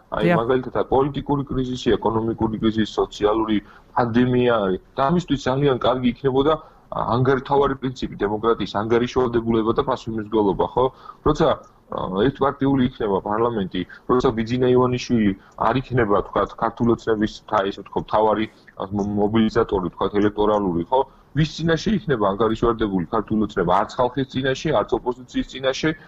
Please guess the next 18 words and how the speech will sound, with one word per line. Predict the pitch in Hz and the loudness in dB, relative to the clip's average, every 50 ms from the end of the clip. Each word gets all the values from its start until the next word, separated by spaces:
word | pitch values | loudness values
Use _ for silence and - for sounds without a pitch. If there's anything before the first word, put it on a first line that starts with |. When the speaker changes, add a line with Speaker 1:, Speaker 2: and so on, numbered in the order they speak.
| - | -10
Speaker 1:
არც | - - 107 117 123 - | -2 0 0 0 0 0
ბიძინა | - 123 117 123 131 131 131 | 0 -2 0 0 0 0 2
ივანიშვილის | 131 135 131 131 131 - 139 135 135 - | 2 2 2 0 -2 -4 -4 -4 -4 -4
წინაშე. | - 123 139 143 - 147 | -4 -2 -2 0 2 2
აი, | 143 143 139 - - - - - | 2 0 0 -4 -8 -10 -10 -8
რომ | - - 127 120 120 117 113 113 | -4 -2 -2 0 0 -2 -2 -2
რაღაცა | 101 90 107 143 165 202 196 175 123 | 0 0 0 2 0 0 0 0 0
მარტო | 123 127 147 - - 147 | 0 0 0 -2 -4 -6
სახში | - - 156 147 - - - - | -4 -2 -2 -4 -4 -4 -6 -6
ესეთ | 120 117 - - 131 - | -6 -6 -6 -8 -10 -12
მდგომარეობაში | - 117 123 131 131 127 131 127 120 113 117 123 - 120 | -8 -6 -4 -2 -2 -2 -2 -2 -2 -4 -8 -6 -4 -2
აღმოჩნდება | 117 113 120 120 - - - 98 90 87 | -4 -2 -4 -8 -8 -6 -6 -4 -4 -4
ქვეყანა | 82 - - - - 101 107 101 90 - - - - - | -6 -6 -6 -6 -4 -4 -4 -4 -4 -8 -10 -12 -16 -8
ამ, | - 107 101 101 92 - - | -4 -4 -2 -2 -4 -6 -6
ო, | 104 104 95 92 92 90 | -4 -2 -2 -2 -2 -2
ადამიანების | 92 98 104 120 120 120 117 117 117 107 98 98 - | -2 -2 0 -2 -2 0 0 0 0 0 -2 -4 -4
ხელში, | - 123 123 127 - 151 | -2 -2 0 0 0 0
რომელსაც | 135 131 135 147 151 151 127 - | 0 0 0 0 0 0 0 -2